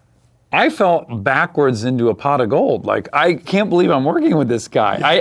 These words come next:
it was so exciting to have, like, already have a job and then in the middle of it get super excited about the job. I'm like, "I can't believe I'm working with this guy. He's a genius," you know?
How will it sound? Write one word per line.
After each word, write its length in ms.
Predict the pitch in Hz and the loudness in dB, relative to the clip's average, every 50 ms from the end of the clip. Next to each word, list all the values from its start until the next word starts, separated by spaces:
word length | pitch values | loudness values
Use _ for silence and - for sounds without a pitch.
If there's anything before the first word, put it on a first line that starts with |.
| - 185 | 2 2
it 60 | 196 | 2
was 220 | 202 196 185 180 - | 2 2 2 2 2
so 160 | - 233 220 | 2 2 2
exciting 640 | 214 190 170 - - 185 175 185 208 208 185 165 147 | 2 0 -2 -2 0 2 2 2 2 2 2 2 2
to 80 | 139 | 2
have, 100 | 135 131 | 2 4
like, 220 | 127 131 120 117 117 | 2 2 2 0 0
already 300 | 131 139 147 160 170 160 | 0 2 2 2 2 2
have 160 | 156 151 131 | 2 2 2
a 80 | 123 113 | 0 0
job 420 | 107 120 127 135 143 139 135 - | 0 0 0 2 2 0 0 0
and 140 | 120 120 120 | -2 -2 0
then 100 | 120 120 | 0 0
in 80 | 120 | 0
the 80 | 117 113 | 0 0
middle 300 | 117 117 131 143 175 165 | 0 0 0 2 2 0
of 100 | 135 117 | 0 0
it 80 | 113 101 | -2 -2
get 240 | - 113 - - | -2 -6 -6 -6
super 420 | - - - 147 160 - 139 139 120 | -10 -6 -2 -2 -2 0 0 0 0
excited 380 | 113 107 - 131 131 131 127 | 0 -2 -2 0 0 0 0
about 220 | 110 95 98 92 - | 0 0 -2 -2 -4
the 100 | 95 95 | -6 -6
job. 300 | 95 117 127 127 123 113 | -4 -2 -2 0 0 -2
I'm 80 | 98 | -4
like, 180 | 107 95 98 - | -6 -6 -8 -6
"I 80 | - 220 | -6 -6
can't 200 | 226 - 440 415 | -6 -4 -4 -2
believe 180 | 330 381 359 330 | 0 2 2 2
I'm 140 | 247 196 | 0 0
working 280 | 190 208 214 311 269 214 | 0 -2 -2 -2 -4 -6
with 120 | 165 123 | -4 -4
this 100 | 110 104 | -6 -6
guy. 220 | 110 - 107 98 95 | -4 -4 -4 -4 -4
He's 180 | 101 123 127 | -6 -8 -8
a 80 | 123 123 | -8 -8
genius," 560 | 120 127 151 175 202 185 117 95 90 - - | -8 -6 -6 -6 -6 -8 -8 -10 -12 -14 -14
you 80 | - 101 | -14 -12
know? 240 | 95 101 110 - | -12 -12 -12 -14